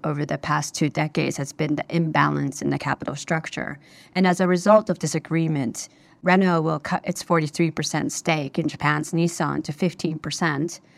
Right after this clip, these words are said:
And then Nissan will retain its fifteen percent stake in Renault, but they'll get the voting rights it had long requested. So that's really the big part of this deal.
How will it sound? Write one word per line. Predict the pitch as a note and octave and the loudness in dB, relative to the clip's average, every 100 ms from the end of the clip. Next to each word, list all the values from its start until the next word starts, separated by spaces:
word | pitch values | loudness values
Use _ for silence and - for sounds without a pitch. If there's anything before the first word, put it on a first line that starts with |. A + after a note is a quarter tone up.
| - - - | -20 -20 -2
And | F#3 F#3+ | 2 4
then | F3+ F3+ | 6 6
Nissan | G3+ G3+ - G#3 | 4 2 2 2
will | F3+ | 2
retain | E3+ F3 - A#3+ B3 | 2 0 4 4 4
its | E3+ | 2
fifteen | - D3+ - D#3 | -2 -4 -2 -2
percent | D#3 D#3 C#3 | -2 -2 -2
stake | - D3 C#3+ | 0 -2 0
in | C#3+ | -2
Renault, | D3 G3 F3+ D#3 | 2 2 4 2
but | D3+ D3+ | -2 -2
they'll | D#3+ D3 | -2 0
get | F3 E3+ - - - _ | 2 2 0 -8 -20 _
the | D#3+ | 2
voting | F3 F#3 F3 | 6 6 6
rights | C#3+ B2 C3+ | 2 -2 -4
it | C#3 | -4
had | C#3+ D3+ | -2 2
long | D3 D3 | 2 2
requested. | D3+ D3 E3+ D#3 - G#2+ - - - | 0 -2 -2 0 -2 -4 -6 -20 -18
So | - | 0
that's | C4 C4+ A#3+ | 0 2 4
really | B3 B3 | 6 6
the | F3+ | 4
big | - - F#3 - | 0 2 0 0
part | - D#3 C#3+ | -4 -2 -2
of | C3+ | -4
this | C#3+ - | -6 -2
deal. | D#3+ D3 C3 | 0 2 0